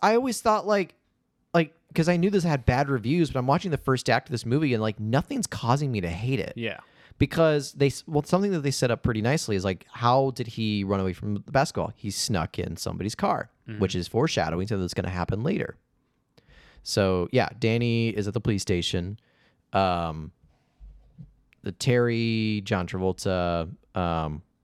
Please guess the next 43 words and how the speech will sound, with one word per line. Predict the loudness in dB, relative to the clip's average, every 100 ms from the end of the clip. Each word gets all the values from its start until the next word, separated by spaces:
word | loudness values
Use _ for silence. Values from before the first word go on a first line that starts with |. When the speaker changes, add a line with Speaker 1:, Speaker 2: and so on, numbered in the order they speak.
| _ _ _ _ _ _ _ -8
Speaker 1:
I | -2
really | 0
need | 0 -2
to | -4
know, | -6 -6
like, | -8 -10
characters' | -8 -8 -10 -12 -12
names | -12
in | -10
this | -10 -8 -10 -12 -20
Speaker 2:
<laughs> | -18
Speaker 1:
'cause | -18 -10
I | -10
do | -8 -8
not | -8 -6
know | -8
their | -8
names. | -8 -4
Speaker 2:
Frank | -4 -2
Speaker 1:
Susan. | 0 2
Speaker 2:
Morrison. | 2 0 -2 -8 -10
Speaker 1:
Susan's | -8 -4 -4 -2 -6 -6
the | -8
name, | -8 -8 -6
and | -6
then | -4
it's, | -6 -6 -6
uh, | -4 -4 -6 -8
Speaker 2:
Frank. | -6 -4
Speaker 1:
Frank. | -4 -6 -14 -14
Susan | -8 -8 -8
and | -8
Frank. | -10 -12 -18 -20 -20 -20 -20 -10
Susan | -2 2 2 2 0
and | -2
Frank, | -4 -6 -6 -8
Frank | -6 -6
being | -4 -4
John | -4 -4
Travolta, | -6 -8 -6
they | -4 -4 -6
show | -2 2 2
up | 0 -6